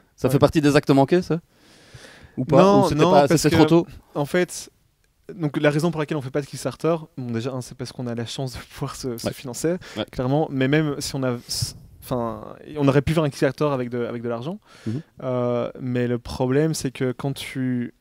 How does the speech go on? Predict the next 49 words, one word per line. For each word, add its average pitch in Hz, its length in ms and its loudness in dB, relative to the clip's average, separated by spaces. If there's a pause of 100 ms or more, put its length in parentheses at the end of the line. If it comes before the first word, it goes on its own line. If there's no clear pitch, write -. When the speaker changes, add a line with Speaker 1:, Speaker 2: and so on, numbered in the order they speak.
(760)
Speaker 2:
demandes 139 220 2
à 139 40 4
les 131 40 0
gens 135 100 0
de 131 60 -2
précommander 139 520 -2
un 131 120 -2
produit 139 420 -4 (400)
qui - 140 -16
va 131 80 0
être 117 80 -4
shippé - 360 -8
que 139 120 -8
dans 131 120 -4
neuf 131 220 -10
mois, 147 240 -8 (380)
Speaker 1:
Mhm. 123 200 0
Speaker 2:
euh, 123 360 -8
t'as 127 120 -6
une 123 120 -6
sorte 139 280 -4
d'excitation 131 680 -4
et 131 40 -2
de 123 80 0
vague 135 280 0
qui - 160 -10
va 123 100 -4
redescendre. 123 460 -14 (680)
Et, 127 180 -6
euh, 117 320 -4 (300)
et, - 80 -12 (340)
enfin, 123 200 -6
il 123 60 -2
y 120 40 0
en 123 60 0
a 127 80 2
plein, 160 280 2
là, 131 140 0
des 120 100 -6
Kickstarter 135 340 -4
qui 127 80 -6
se - 60 -12
sont 123 80 -8
pétés 120 220 -8
la 117 120 -4
gueule, 156 280 2
des 131 140 -2
gros. 139 320 2 (300)
Speaker 1:
Mhm. 120 40 -8